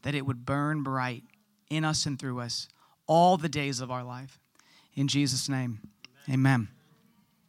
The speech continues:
All right. So, if you didn't catch it from my prayer, I'm gonna be speaking today about zeal.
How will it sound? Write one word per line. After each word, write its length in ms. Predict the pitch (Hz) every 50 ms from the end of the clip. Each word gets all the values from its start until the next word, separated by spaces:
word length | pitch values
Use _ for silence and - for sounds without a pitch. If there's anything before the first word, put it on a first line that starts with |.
| - - - - - - - - - - - - - _ _ - - - - - _ _ _ _ _ - - -
All 80 | 147 135
right. 360 | 135 135 139 131 123 - - - - - - - -
So, 480 | - - - 180 175 165 151 147 139 131 120 - - - - _ _ _ _ _ _ _ _ _ _
if 60 | _ -
you 40 | 151
didn't 200 | 180 165 143 -
catch 240 | - 156 151 - 131
it 80 | 117
from 140 | - 143 135
my 100 | 127 131
prayer, 240 | 123 - 156 151 147
I'm 80 | 135
gonna 120 | 135 143 143
be 60 | 135
speaking 460 | 127 - - - 160 170 - - 143
today 260 | 135 127 127 123 123
about 320 | 123 120 120 120 123 127 139
zeal. 400 | 123 117 113 131 135 135 135